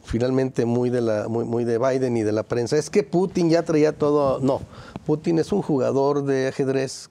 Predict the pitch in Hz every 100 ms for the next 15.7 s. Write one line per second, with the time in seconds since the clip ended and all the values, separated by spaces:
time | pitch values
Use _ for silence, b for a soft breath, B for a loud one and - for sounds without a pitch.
0 | _ - 104 98 113 113 117 120 147 147
1 | 147 160 143 147 - - - - 120 120
2 | 165 - B B B B B B - -
3 | 123 180 208 190 202 156 - - 190 175
4 | 127 135 127 151 151 185 196 175 - -
5 | - 175 170 170 160 170 156 156 139 123
6 | - 151 147 135 110 139 131 131 - 139
7 | 123 117 - 117 127 107 110 110 107 98
8 | 98 92 - - 110 98 123 123 104 98
9 | 107 98 104 - 113 107 123 196 - B
10 | B - 147 143 151 156 147 160 135 135
11 | 123 170 - 110 B B B - 127 143
12 | 190 190 185 185 151 127 123 - - 117
13 | 120 135 165 170 165 160 151 120 147 151
14 | 151 147 147 143 139 131 113 139 147 135
15 | 107 - 113 117 - 147